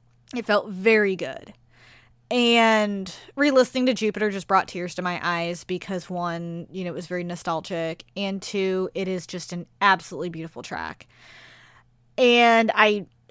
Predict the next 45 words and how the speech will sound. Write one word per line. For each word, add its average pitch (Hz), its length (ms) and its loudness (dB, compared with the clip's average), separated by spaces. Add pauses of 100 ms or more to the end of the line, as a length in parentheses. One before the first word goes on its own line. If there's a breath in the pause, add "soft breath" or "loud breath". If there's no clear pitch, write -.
it's - 380 -10
exactly 208 580 -4
why 202 280 6
it 208 240 2
made 214 160 0
her 220 80 2
famous. 196 640 -4
I 185 80 -6
mean, 185 260 -6
it's - 360 -10
amazing. 190 680 -4 (160)
And 214 160 0
then 196 100 2
I 202 80 2
went 214 220 2
back 190 240 6
and 185 80 -8
listened 175 320 -6
to 190 140 -6
Eternally, 208 760 -4 (500)
which 196 300 -4
is 185 120 -8
on 202 220 -2
her 196 120 -4
Forsu 185 400 -8
no 190 100 -4
El 165 220 -2
album. 170 480 -2 (560 loud breath)
And 214 220 0
that 202 120 6
is 214 300 -2 (240)
one 220 300 2
of 226 80 2
my 196 160 0
personal 190 380 -6
favorite 180 320 -6
tracks. 175 420 -4
The 196 100 -4
piano 190 440 -4
at 196 80 -4
the 190 80 -6
beginning 175 580 -6 (220)
always 208 320 2
caught - 280 2
me, 190 300 -6